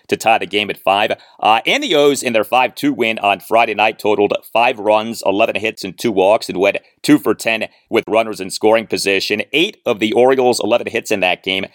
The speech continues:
came from just three players, uh, Adam Frazier, Cedric Mullins, and Ryan O'Hearn. I mentioned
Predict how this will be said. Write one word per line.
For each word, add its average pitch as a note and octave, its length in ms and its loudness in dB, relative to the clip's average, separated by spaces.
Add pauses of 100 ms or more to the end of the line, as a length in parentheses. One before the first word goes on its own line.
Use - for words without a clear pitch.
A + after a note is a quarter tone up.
(140)
came G#3+ 180 -4
from E3 120 -10
just C#3 180 -8
three C3 200 0
players, - 600 -4
uh, F2 160 0
Adam B2 240 -2
Frazier, A2 480 -4
Cedric A#2+ 440 -4
Mullins, F#2+ 560 -2 (360)
and G#2 220 -6
Ryan B2 300 2
O'Hearn. A2 500 0
I A2+ 120 -2
mentioned D#3+ 540 -2